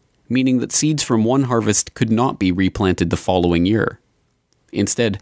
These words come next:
farmers were forced to buy seeds at the same exorbitant prices from the biotech giants every year, ensuring a debt spiral that was impossible to escape.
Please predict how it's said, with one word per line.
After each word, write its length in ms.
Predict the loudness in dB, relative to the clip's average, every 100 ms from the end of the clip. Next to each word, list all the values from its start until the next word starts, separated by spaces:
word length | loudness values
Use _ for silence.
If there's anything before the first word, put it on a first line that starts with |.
| -14 -20
farmers 420 | -4 0 0 0
were 120 | -2
forced 320 | -2 -2 0 -2
to 40 |
buy 260 | 0 0 0
seeds 380 | 2 2 2
at 140 | 0 0
the 80 | 0
same 380 | 0 0 2
exorbitant 640 | 0 0 0 0 2 -2 -2
prices 480 | -2 0 2 0 2
from 160 | 0
the 80 | 2
biotech 440 | 2 0 0 -2
giants 400 | -2 0 0 0 -4 -4
every 300 | -2 0 2
year, 260 | 2 0 -4 _ _
ensuring 500 | -4 -2 0 0 0
a 40 | 0
debt 200 | -2 -2
spiral 500 | -2 0 2 0 -2 _
that 120 | -4
was 180 | 0 0
impossible 580 | 0 -2 -2 0 0 0
to 140 | 2
escape. 440 | 0 0 -2 -2